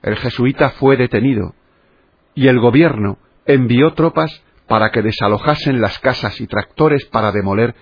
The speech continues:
todo lo construido por la noche. Entonces, el cardenal hizo unas declaraciones por radio. Dijo: "El padre tiene razón,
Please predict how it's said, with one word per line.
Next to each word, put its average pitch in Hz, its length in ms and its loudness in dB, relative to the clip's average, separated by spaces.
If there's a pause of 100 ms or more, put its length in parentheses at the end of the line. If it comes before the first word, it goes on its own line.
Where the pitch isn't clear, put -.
(200)
todo 151 240 4
lo 143 140 2
construido 104 640 -4
por 90 180 -8
la 90 140 -10
noche. - 280 -16 (1800)
Entonces, 101 720 -2 (680)
el 110 160 -2
cardenal 104 600 -4 (600)
hizo 151 260 0
unas 156 320 2
declaraciones 117 800 0
por 98 200 -8
radio. 78 420 -14 (1400)
Dijo: 101 480 -6 (2000)
"El 123 180 2
padre 151 400 2
tiene 139 320 4
razón, 92 460 -4